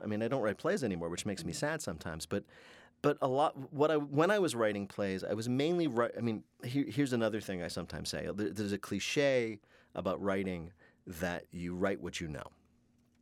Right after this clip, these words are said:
Speaker 1: And that makes sense to a certain degree. You know, I shouldn't be writing plays about, you know, Inuit people or whatever. I mean, I could, I guess. I should be writing plays that, in which I can reflect my knowledge about the world. But at the same time,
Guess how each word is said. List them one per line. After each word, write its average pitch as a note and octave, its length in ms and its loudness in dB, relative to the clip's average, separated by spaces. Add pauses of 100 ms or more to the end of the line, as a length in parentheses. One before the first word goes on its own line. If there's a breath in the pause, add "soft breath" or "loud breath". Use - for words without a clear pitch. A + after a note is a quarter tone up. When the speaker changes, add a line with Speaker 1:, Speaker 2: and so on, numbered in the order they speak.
(480)
Speaker 1:
And E3 100 4
that G3 100 4
makes C#3+ 160 0
sense F#2 240 -2
to - 120 -10
a E2+ 40 -6
certain D2+ 300 -6
degree. C#2+ 260 -8
You F2+ 120 -6
know, D#2+ 160 -6
I E2+ 100 -6
shouldn't C#2+ 320 -6
be D#2 80 -4
writing D#2 320 -4
plays D2 400 -6
about, C#2+ 280 -8 (140)
you D2+ 80 -8
know, C#2 260 -10 (1300 loud breath)
Inuit G2+ 360 0
people F2 380 -2
or E2 100 -2
whatever. F2+ 640 0
I E2+ 60 -6
mean, E2+ 220 -6
I D2 100 -10
could, C3 320 2
I D#2 80 -6
guess. F#2 340 0 (160)
I G2 120 -2
should G2 140 -4
be G2 60 0
writing F#2 240 0
plays F2+ 440 -2
that, E2+ 160 0 (140)
in G2 100 -4
which F2 120 -4
I F#2+ 140 0
can F#2+ 120 -6
reflect F2 380 -6
my F2 180 -2
knowledge F2+ 460 -2
about D#2 240 -4
the F2 80 -10
world. A2+ 400 0
But A#2 100 0
at G#2+ 100 -4
the A2+ 80 -4
same B2+ 300 -2
time, C#3+ 440 -2